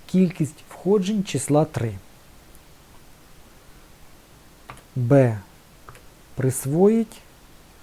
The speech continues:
назва списку А, крапочка, метод count і в дужках число три,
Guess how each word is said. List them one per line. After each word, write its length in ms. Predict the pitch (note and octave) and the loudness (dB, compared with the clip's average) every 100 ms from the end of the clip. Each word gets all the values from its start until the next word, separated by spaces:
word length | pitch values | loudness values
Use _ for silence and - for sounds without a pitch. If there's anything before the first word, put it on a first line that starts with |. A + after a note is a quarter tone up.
| - - - - - - - - - - - - - - | -20 -20 -20 -20 -20 -20 -20 -20 -20 -20 -20 -20 -12 0
назва 440 | D3+ C#3+ A2+ C3 | 4 4 4 0
списку 680 | - - C3+ B2 - F#3 G3+ - - - - - - - - - - - | -2 -2 0 0 -2 -4 -4 -6 -20 -20 -20 -20 -20 -20 -20 -20 -20 -4
А, 260 | D#3 D3 D3+ D3 - - | 2 2 2 -6 -18 -2
крапочка, 680 | D3+ C#3 A#2+ A#2 - - A#2+ - - - - - - - - | 4 4 4 -4 -8 -10 -10 -12 -20 -20 -20 -20 -20 -20 -6
метод 380 | D3 C#3 C3 B2 | 2 2 2 -2
count 380 | - C#3 C#3 F#3+ G3 - - - - - - - - - - - - - - - - - - - - - - - - - | 0 2 4 2 -2 -14 -20 -20 -20 -20 -20 -20 -20 -20 -20 -20 -20 -20 -20 -20 -20 -20 -20 -20 -20 -20 -20 -20 -20 -2
і 100 | G3+ | 0
в 60 | G#3 | 4
дужках 580 | F3+ - - F#3+ F#3+ - - - - - - | 2 2 4 4 4 -8 -18 -20 -20 -20 -14
число 400 | - - E3 F3 | -12 -2 -2 -2
три, 240 | - C3 | -2 -2